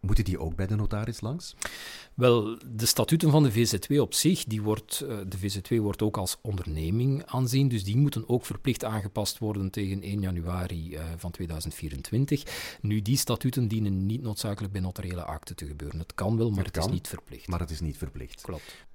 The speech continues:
Speaker 1: Goed, het is intussen duidelijk dat het een verplichting is, Ingmar. Maar dan denk ik bij mezelf: ach,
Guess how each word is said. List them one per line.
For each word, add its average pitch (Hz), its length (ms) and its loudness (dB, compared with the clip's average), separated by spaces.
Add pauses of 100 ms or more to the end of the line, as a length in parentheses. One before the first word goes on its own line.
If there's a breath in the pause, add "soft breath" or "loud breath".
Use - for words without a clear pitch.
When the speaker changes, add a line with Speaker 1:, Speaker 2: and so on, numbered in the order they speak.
(120)
Speaker 1:
Goed, - 440 2
het - 300 -6
is 139 180 2
intussen 110 340 2
duidelijk 95 300 4
dat 90 120 2
het 95 140 0
een 87 140 -2
verplichting 82 720 -4
is, 71 220 -6
Ingmar. 78 380 -2 (640 loud breath)
Maar 90 220 -2
dan 85 140 -2
denk 98 200 0
ik 101 100 0
bij 92 160 4
mezelf: 82 520 -2 (100)
ach, - 320 -10